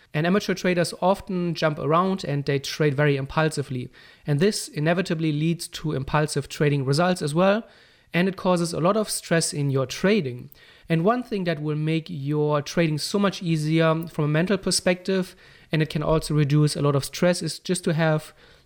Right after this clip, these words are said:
clear rules for your entry, for your exit, for your take profit, for your stop loss, and also for your trade management overall. The, and the clearer you are on how you respond to the different trading situations,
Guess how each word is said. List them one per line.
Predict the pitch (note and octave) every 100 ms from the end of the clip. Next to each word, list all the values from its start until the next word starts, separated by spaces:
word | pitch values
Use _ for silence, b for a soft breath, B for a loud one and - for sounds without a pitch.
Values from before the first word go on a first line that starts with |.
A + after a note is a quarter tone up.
| b
clear | - F#3 G3
rules | E3+ F3+ F#3+ -
for | - D3
your | C#3 B2+
entry, | D#3 F3+ - G3 B3 - _ _
for | - -
your | D#3 D3
exit, | D#3+ D#3+ F3+ G#3+ - b b b
for | - D#3+
your | D3+
take | - F#3+ G3+
profit, | - E3+ E3 G3 G#3+ b b b
for | -
your | D#3
stop | C#3+ - G3+ G#3
loss, | E3+ G3 - - - -
and | F3
also | G3 A3 A3+ G#3
for | F#3+
your | E3+
trade | D#3 - D#3+
management | D#3 D#3+ D3+ C#3+
overall. | C#3 C3+ C#3 C#3 C3 B2+ B B B B B
The, | E3+
and | F3+ D3+
the |
clearer | D#3 - G#3 A#3 A#3 A3+
you | E3+ D3+
are | D#3+ E3
on | F3 D#3 D3+ D3
how | C3+ E3
you | E3
respond | D#3 D3 - F3 F3
to | -
the | D3
different | D3 - C3
trading | - F#3 F#3+
situations, | F3+ F3+ F3 E3 E3 - D#3 D#3 D3+